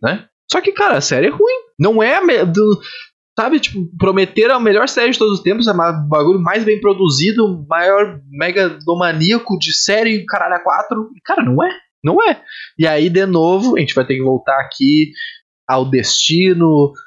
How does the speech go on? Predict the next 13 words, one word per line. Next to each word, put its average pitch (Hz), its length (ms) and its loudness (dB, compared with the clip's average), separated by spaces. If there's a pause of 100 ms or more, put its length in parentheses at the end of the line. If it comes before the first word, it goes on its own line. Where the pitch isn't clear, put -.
(160)
aos 127 580 0
executor-, 135 800 0
às 123 140 -2
exe-, 127 180 -8
exe-, 120 520 -2 (140)
executores, 117 520 -4
não, 104 220 -2 (120)
executivos, 131 1080 0
a 120 440 -2 (140)
quem 202 200 -4
quer 190 200 -2
que 185 100 -12
seja, 151 580 0